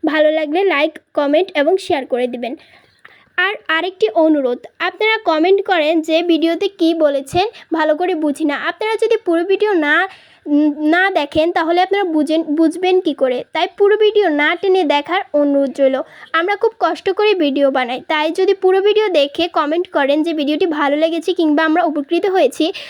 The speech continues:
তাহলে সেটি শুনতেও আমাদের কাছে অনেক ভালো লাগে, ভিডিও করা উৎসাহ জাগে। তো বন্ধুরা, পুরো ভিডিও দেখার অনুরোধ। তো ভিডিওটি শুরু করা যাক।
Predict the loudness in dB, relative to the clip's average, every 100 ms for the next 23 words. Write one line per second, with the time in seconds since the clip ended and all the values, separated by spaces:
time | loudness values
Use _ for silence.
0 | -4 -2 0 -4 -6 -4 0 0 2 2
1 | 2 0 -2 -2 0 0 0 -2 0 -2
2 | -6 -18 _ -20 -6 0 0 0 -2 -2
3 | -2 -6 -6 -2 -2 -2 -4 -8 -12 -20
4 | -4 0 2 4 2 2 2 2 2 2
5 | 0 -2 -4 -2 0 2 2 0 -6 -20
6 | _ _ _ _ _ -4 -4 0 2 2
7 | 2 2 2 2 2 0 -2 -4 -8